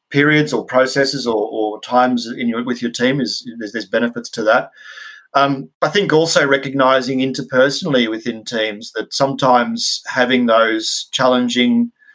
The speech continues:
difficult conversations with people, being open and honest, but that, you know, often receiving feedback, for example, or giving feedback, all of these things is very uncomfortable. And sometimes we worry that we're going to destroy relationships if we tell someone, you know, what we really think,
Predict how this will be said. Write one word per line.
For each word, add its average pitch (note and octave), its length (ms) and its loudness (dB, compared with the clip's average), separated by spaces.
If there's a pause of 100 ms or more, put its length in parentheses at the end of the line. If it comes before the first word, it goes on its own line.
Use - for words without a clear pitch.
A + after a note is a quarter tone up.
(200)
difficult C3+ 420 0
conversations C3 720 0
with B2 160 -6
people, G#2+ 320 -6
being A#2 240 0
open A#2+ 280 2
and A2 100 -2
honest, A#2+ 400 0
but A#2 220 -8
that, B2+ 280 0
you C#3+ 120 2
know, B2 120 2
often C3 760 -2
receiving D3+ 420 0
feedback, E3 500 0
for A2+ 120 -4
example, A2 400 -2
or A2+ 60 -6
giving D3+ 260 2
feedback, G#2 440 -4
all E3 180 2
of B2 100 -2
these C3+ 240 2
things A#2 320 -4
is B2 260 -10
very C#3+ 180 4
uncomfortable. G#2 640 -4 (600)
And B2+ 160 0
sometimes D3 420 0
we C3 100 2
worry B2+ 320 4
that A2+ 140 -6
we're A2+ 60 -8
going A#2+ 240 2
to G#2+ 80 -8
destroy A#2+ 420 0
relationships B2 1200 -2 (180)
if A#2+ 120 -12
we A#2 100 -4
tell A#2+ 220 2
someone, A#2 640 2
you D3 240 -6
know, A2+ 80 0
what A#2+ 180 -2
we A#2 80 -6
really B2 260 2
think, D3 360 0